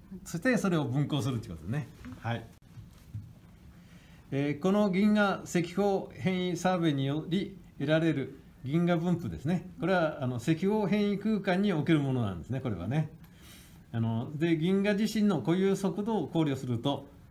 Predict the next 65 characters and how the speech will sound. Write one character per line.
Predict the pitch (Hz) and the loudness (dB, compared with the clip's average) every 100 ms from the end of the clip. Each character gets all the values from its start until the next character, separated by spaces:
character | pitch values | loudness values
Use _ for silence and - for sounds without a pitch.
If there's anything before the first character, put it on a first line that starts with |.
| - - | -20 -20
そ | - 180 | -4 0
の | 196 180 | 2 4
銀 | 190 190 | 4 2
河 | 185 | 2
分 | 190 170 | 2 0
布 | 139 | 0
は | 139 139 135 | 0 0 -2
実 | 123 - 190 196 196 - | -8 -6 -4 -4 -4 -2
空 | 190 160 | -2 2
間 | 151 135 | 0 2
の | 131 113 | -2 -2
分 | 139 147 | -2 -2
布 | - | 0
か | 135 | 0
ら | 131 123 - - | 2 -2 -14 -6
大 | 151 180 | 0 0
ス | 175 - - - - | -2 -12 -20 -18 -2
ケ | 190 | 0
ー | |
ル | 170 | 2
で | 175 | 0
は | 233 135 - - | 0 0 -2 -20
視 | - | -14
線 | - 170 165 | 0 2 4
方 | 175 | 2
向 | 156 | 0
に | 123 | 0
押 | 98 120 | 0 -4
し | |
つ | - 160 | -6 -4
ぶ | 147 139 | -2 0
さ | 139 | -2
れ | 113 | -2
て、 | 131 120 - - | -4 -6 -8 -20
小 | - 180 175 | -6 -2 -2
ス-、 | - - - - - - | -4 -12 -14 -20 -20 -20
ス | - - | -10 0
ケ | 185 | 0
ー | |
ル | 185 | 2
で | |
は | 226 | -2
引 | 123 | -2
き | - | 0
伸 | 156 147 | 2 2
ば | 139 | 0
さ | |
れ | 139 | -2
た | 98 - - - | -2 -8 -12 -6
分 | 131 | -4
布 | 123 | -4
と | 135 135 | -4 -2
な | 135 | -2
る | 127 | -2
こ | 120 | -4
と | 160 | -2
が | 135 | -4
知 | 107 | -2
ら | 110 | -4
れ | 101 | -4
て | 90 | -6
い | |
ま | 82 | -8
す。 | - - - - - - - | -12 -18 -18 -16 -16 -16 -6
で、 | 147 147 - | 0 0 -2